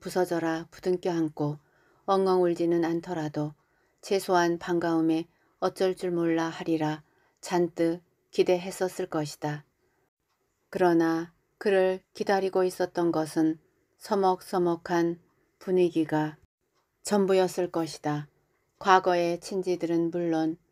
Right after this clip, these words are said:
핏줄인 자식들과의 해우도 기대를 저버린 것이 분명했다.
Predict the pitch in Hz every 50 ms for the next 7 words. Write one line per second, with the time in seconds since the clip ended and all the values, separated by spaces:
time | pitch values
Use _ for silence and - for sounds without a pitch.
0 | _ _ _ _ _ - 220 - - 202 196 190 190 185 185 180 - 190 190 -
1 | 185 185 _ 175 175 175 - 170 170 165 165 170 170 170 - 196 180 180 170 -
2 | 156 151 151 151 - _ _ _ _ _ _ _ _ _ _ - 214 190 196 190
3 | 180 185 180 180 180 - - 185 175 185 180 180 180 180 165 165 165 151 - -
4 | 165 160 165 - _ _ _ _ - 185 180 180 180 170 156 143 143 - _ -
5 | 143 147 151